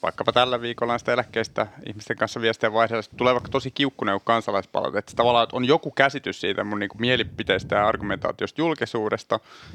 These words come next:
Sit tulee viesti, kiukkusta viestiä. Sit kun siihen vastaa ja selittää, että miksi mä ajattelen, mitä mä ajattelen, mikä se kela on, niin sit usein on silleen, että hei, että sieltä niinku joku herää, että hei, siellähän on ihminen siellä toisenakin osapuolena,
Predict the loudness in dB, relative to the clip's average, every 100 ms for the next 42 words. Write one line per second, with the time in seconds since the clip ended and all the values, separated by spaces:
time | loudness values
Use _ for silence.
0 | -4 -4 -2 0 2 2 0 -6 -4 2
1 | 2 2 -2 -2 0 -2 -2 -6 -4 2
2 | 2 2 0 0 0 -6 0 0 2 0
3 | 0 -2 -2 0 -2 -2 -4 -2 -4 -4
4 | -4 -2 -4 -2 0 0 -2 -4 -2 0
5 | 0 0 -2 -2 -4 -2 2 4 4 2
6 | -6 _ _ 0 0 0 0 0 0 0
7 | 0 0 -2 -16 -16 -20 2 4 4 0
8 | 2 2 4 2 2 2 4 2 4 2
9 | 2 0 4 2 2 -2 -6 -2 0 0
10 | 0 0 0 0 2 0 0 0 0 -2
11 | 2 4 4 0